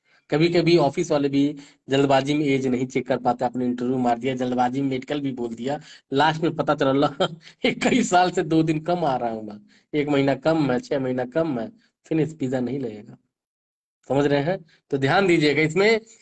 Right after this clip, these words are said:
इक्कीस साल से जिसका एज ज्यादा रहेगा वही आएगा और अड़तीस साल तक चलेगा। यह तीनों ट्रेडे का passport आपका दस फेल रहे, दस pass रहे, सब चल जाएगा मेरे भाई। ये सीवी selection है,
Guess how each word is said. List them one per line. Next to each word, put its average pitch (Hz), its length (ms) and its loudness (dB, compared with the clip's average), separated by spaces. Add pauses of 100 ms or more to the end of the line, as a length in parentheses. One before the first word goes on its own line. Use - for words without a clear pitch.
(140)
इक्कीस 185 340 0
साल 196 160 6
से 185 100 2
जिसका 175 240 2
एज 165 180 4
ज्यादा 156 240 2
रहेगा 170 240 2
वही 156 260 4
आएगा 165 300 6
और 170 80 6
अड़तीस 151 380 2
साल 131 200 4
तक 127 120 0
चलेगा। 143 400 0 (420)
यह 175 160 4
तीनों 185 260 6
ट्रेडे 190 320 2
का 214 180 4
passport 208 520 2
आपका 208 240 2
दस 180 260 2
फेल 202 320 0
रहे, 196 160 2
दस 185 160 2
pass 175 280 2
रहे, 196 160 2
सब 269 280 2
चल 220 220 2
जाएगा 156 260 2
मेरे 120 200 -4
भाई। 107 200 -10 (320)
ये 180 120 2
सीवी 185 280 2
selection 185 420 2
है, 190 160 2